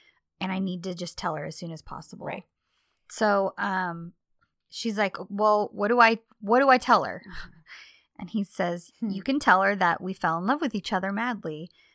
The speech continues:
Speaker 1: You can tell them John loves me so much.
Speaker 2: Mm.
Speaker 1: And I also love you so much." And that's, it's a really cute ending.
Speaker 2: It is a very cute ending.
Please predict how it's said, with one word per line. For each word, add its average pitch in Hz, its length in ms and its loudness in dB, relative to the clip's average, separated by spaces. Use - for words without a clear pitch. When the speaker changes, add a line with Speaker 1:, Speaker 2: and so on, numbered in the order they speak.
Speaker 1:
You 190 140 -8
can 208 200 -2
tell 185 240 2
them 185 340 -4
John 196 280 2
loves 190 220 -4
me 190 100 -4
so 190 240 -4
much. - 380 -8
Speaker 2:
Mm. 233 340 -16
Speaker 1:
And 180 260 -4
I 185 220 -2
also 175 300 -4
love 165 180 -8
you 160 120 -12
so 160 160 -12
much." - 280 -16
And 180 160 -6
that's, - 380 -12
it's - 180 -8
a 196 60 -4
really 175 240 -10
cute - 280 -14
ending. 151 380 -10
Speaker 2:
It - 40 -6
is 185 120 -6
a 175 80 -6
very 156 300 -12
cute - 260 -20
ending. - 400 -20